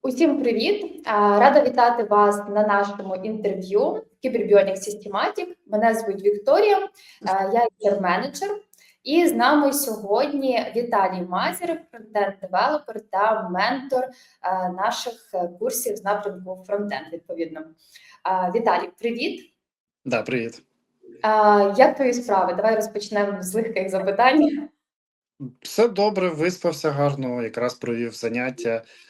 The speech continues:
Speaker 2: Ось, і насолоджуюсь, е, ну, не сильне сонце, але доволі гарно світить.
Speaker 1: Мгм. Супер, класно. А, в мене, на жаль, не сонячна погода, але <laughs> будемо сподіватись, що воно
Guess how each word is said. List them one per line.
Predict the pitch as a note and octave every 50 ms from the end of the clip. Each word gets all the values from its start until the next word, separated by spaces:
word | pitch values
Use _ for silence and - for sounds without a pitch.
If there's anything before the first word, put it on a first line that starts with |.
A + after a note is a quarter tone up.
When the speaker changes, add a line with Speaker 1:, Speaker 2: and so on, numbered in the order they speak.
| _ - _
Speaker 2:
Ось, | G2+ G2 G#2 G#2+ - - - A2+
і | A#2+ B2
насолоджуюсь, | B2+ B2 - - A#2 A#2+ B2 A#2+ A2+ A2+ A#2 A#2 A#2 A2+ - - - - -
е, | A2 G#2+ G#2+ G#2+ A2 C3
ну, | F#3 G#3 G3 - D#3+
не | D#3+ C#3 C#3+
сильне | C#3+ C#3+ A3 A3 G#3+ G3 E3 B2+ A#2 - - _
сонце, | - - - C3 B2+ A#2+ A2+ - A2 G#2+
але | G#2+ G#2+ G#2+ A2 A#2+ C3 D3+ E3+ F3+ F3 E3 D#3 C#3+ C#3 _ _ _
доволі | A2 A2+ A2+ B2+ C3+ C3+ A#2+
гарно | G#2+ A#2 A2+ A2 G#2+ G#2+ G#2 G2+
світить. | - - A2 G#2 - G2+ - - _ _ _ _ _ _ _ _ _ _ _ _ _ _
Speaker 1:
Мгм. | A#3+ B3+ B3+ B3+ A3 G3+ G3 G3 - _ _ - - - _
Супер, | - - - A3 G3+ G3+ G3+ F#3+ F#3+ - _
класно. | G3 F3+ E3+ E3+ - - - - - _ _ _ _ _ _ _ _
А, | _ G3+ F#3+ F#3 F#3
в | F3+ F#3 G#3
мене, | A3+ A#3+ A#3 A3
на | G#3 G#3
жаль, | G#3 G3 F#3+
не | F#3+ G#3 G3+
сонячна | - G#3+ F#3 F#3 F#3+ - - - G3+ G3
погода, | G#3+ G#3 G#3+ C4+ E4+ A4 G#4 D4 C4 B3+ C4 - - _ _ _ _ _
але | - G#3 A3 C4 D4 D#4+ D#4 D#4
<laughs> | -
будемо | E4 - A#3+ B3+ B3+ C4 B3+
сподіватись, | B3+ - A#3+ A3 A3 G#3+ G#3 A3+ C4 - - C4 -
що | - - G#3
воно | G3+ G3+ G#3+ G#3+